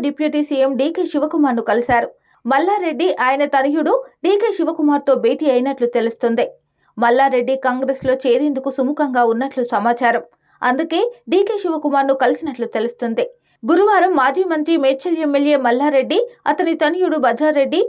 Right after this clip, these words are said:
మల్కాజ్గిరి ఎమ్మెల్యే మర్రి రాజశేఖర్ రెడ్డి బెంగళూరులో డీకే శివకుమార్తో భేటీ అయ్యారు. బెంగళూరులోని ఓ హోటల్లో కలిసి వీరంతా చర్చలు జరిపినట్లు తెలుస్తుంది. శుక్రవారం ప్రియాంక గాంధీ అపాయింట్‌మెంట్‌ను మల్లారెడ్డి కుటుంబ సభ్యులు కోరినట్లు సమాచారం.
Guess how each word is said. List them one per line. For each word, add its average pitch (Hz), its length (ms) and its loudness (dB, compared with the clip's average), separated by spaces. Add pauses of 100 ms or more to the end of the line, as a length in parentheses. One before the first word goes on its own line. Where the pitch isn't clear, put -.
(180)
మల్కాజ్గిరి 330 640 -2 (120)
ఎమ్మెల్యే 285 400 2
మర్రి 262 300 0
రాజశేఖర్ 302 560 0
రెడ్డి 247 220 0 (280)
బెంగళూరులో 311 540 2 (100)
డీకే 330 320 -2
శివకుమార్తో 262 520 0 (100)
భేటీ 240 240 -2
అయ్యారు. 220 380 0 (400)
బెంగళూరులోని 254 760 2
ఓ 233 40 4 (120)
హోటల్లో 269 380 0 (100)
కలిసి 247 280 2
వీరంతా 254 500 0
చర్చలు 254 400 0
జరిపినట్లు 240 540 -4
తెలుస్తుంది. 220 500 -2 (520)
శుక్రవారం 370 640 2
ప్రియాంక 311 340 0 (120)
గాంధీ 285 240 2 (120)
అపాయింట్‌మెంట్‌ను 294 680 0 (320)
మల్లారెడ్డి 339 640 0
కుటుంబ 330 260 -4
సభ్యులు 262 360 -2 (100)
కోరినట్లు 262 460 0
సమాచారం. 226 580 0